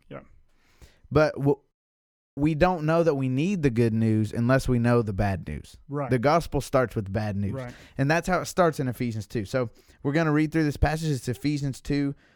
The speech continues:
Speaker 2: one through, um, eight, nine, one through
Speaker 1: Oh,
Speaker 2: nine.
Speaker 1: nine.
Speaker 2: No, one through ten.
Speaker 1: Okay.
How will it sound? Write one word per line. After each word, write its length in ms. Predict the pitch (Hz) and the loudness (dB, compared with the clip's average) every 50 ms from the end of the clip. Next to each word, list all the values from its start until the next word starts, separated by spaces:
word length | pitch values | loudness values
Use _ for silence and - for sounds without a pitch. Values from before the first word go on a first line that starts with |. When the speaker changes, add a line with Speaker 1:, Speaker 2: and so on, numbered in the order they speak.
| _ _ - | _ _ -8
Speaker 2:
one 340 | 117 123 135 143 147 147 139 | -6 -4 -2 -2 -4 -6 -6
through, 560 | - - 135 135 139 139 135 135 131 127 - | -6 -6 -4 -2 -2 -2 -2 -2 -4 -4 -6
um, 280 | - 120 120 117 113 104 - | -6 -8 -8 -8 -8 -10 -10
eight, 220 | 113 113 107 - _ _ _ _ _ - | -10 -10 -10 -12 _ _ _ _ _ -14
nine, 640 | 113 120 120 117 120 127 127 120 101 92 90 98 - _ _ - | -10 -8 -8 -6 -4 -4 -4 -6 -6 -8 -10 -14 -18 _ _ -14
one 160 | 117 117 110 | -12 -12 -10
through 140 | - - 143 | -10 -8 -8
Speaker 1:
Oh, 60 | 135 | -8
Speaker 2:
nine. 100 | - - | -8 -10
Speaker 1:
nine. 140 | - - - | -12 -14 -12
Speaker 2:
No, 180 | - 127 127 120 | -8 -6 -6 -4
one 180 | 113 127 135 131 | -4 -6 -6 -6
through 140 | 156 131 | -8 -8
ten. 220 | - - 104 92 - _ _ _ - - | -8 -8 -12 -12 -14 _ _ _ -18 -18
Speaker 1:
Okay. 260 | 143 135 - 131 | -16 -16 -16 -20